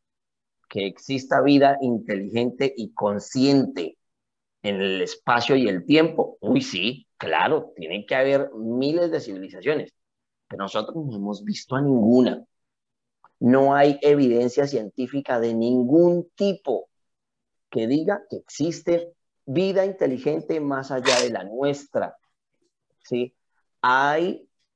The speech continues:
en este planeta observaciones y verídicas de objetos no identificados, pero no sabemos qué son. Puede ser el proyecto científico de una base que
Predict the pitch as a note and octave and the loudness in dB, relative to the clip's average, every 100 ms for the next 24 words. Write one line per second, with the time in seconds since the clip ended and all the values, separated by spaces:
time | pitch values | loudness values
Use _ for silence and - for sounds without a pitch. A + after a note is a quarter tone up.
0 | _ _ - G2 G2 - B2+ C#3+ D3 C#3+ | _ _ -18 -14 -8 -4 -2 -2 -2 -4
1 | - B2 - - _ _ - F#2 - G2 | -2 -2 -4 -16 _ _ -10 -10 -6 -6
2 | F2+ F#2 - C3+ E3+ F3+ F#3+ G3+ - _ | -4 -4 0 4 4 4 0 -2 -10 _
3 | _ G#2+ G2 G2+ G2+ D3 G3+ D3+ A#2+ A#2+ | _ -6 -2 0 0 0 -2 -2 0 0
4 | B2+ - _ - G#2+ A2 G#2 - _ _ | -2 -14 _ -14 -8 -6 -6 -10 _ _
5 | _ _ F#2 F#2 G2 A#2+ C#3 - D3+ D3+ | _ _ -6 -6 0 0 2 2 0 -2
6 | - G#2 A2+ C3 D3 E3 D#3+ C#3 G#2+ F#2+ | -10 -4 0 0 2 0 -2 -4 -8 -8
7 | - D3 C#3+ - - _ _ F#2+ F#2+ G2+ | -2 0 0 -4 -12 _ _ -16 -12 -8
8 | G#2 B2+ C#3 C#3+ C#3 C#3+ - B3 G#3+ - | 0 2 2 -2 -4 -8 -4 -6 -6 -14
9 | - C#3+ C3+ C3 C3+ C3+ B2 G#2 G2+ C3+ | -16 -4 -2 0 -2 -2 -4 -4 -2 -2
10 | C3 A2+ G#2+ A#2+ C3+ C3+ D3+ C#3+ - - | -2 -4 -2 -2 0 0 2 2 0 -16
11 | _ _ _ - G#2+ G#2+ G2+ F#2+ G#2 A2 | _ _ _ -10 -4 -2 -2 -2 -2 0
12 | A2 A2+ A#2 B2 B2 B2 A#2 B2+ B2 | 0 -2 -2 0 2 2 0 -4 -8